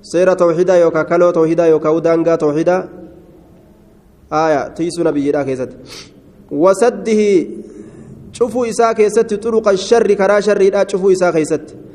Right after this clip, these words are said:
Wasaddihi, cufuu nabiyyiidhaa keessatti turuqa sharri, karaa sharriidhaa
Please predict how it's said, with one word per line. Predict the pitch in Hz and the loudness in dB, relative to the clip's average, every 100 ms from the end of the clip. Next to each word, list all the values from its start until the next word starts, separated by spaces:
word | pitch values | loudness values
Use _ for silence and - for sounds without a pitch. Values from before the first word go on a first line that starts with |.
| - - - | -20 -20 -2
Wasaddihi, | 170 190 247 196 190 208 202 | 0 2 2 0 -4 -2 -4
cufuu | 208 226 233 | -4 -2 0
nabiyyiidhaa | 208 185 180 202 208 | 0 -2 0 0 2
keessatti | 202 190 208 208 | 0 0 0 -2
turuqa | 214 202 180 | -2 2 0
sharri, | 175 185 156 | 2 0 0
karaa | 147 165 156 | 0 0 0
sharriidhaa | 165 156 156 214 | 0 0 -2 -4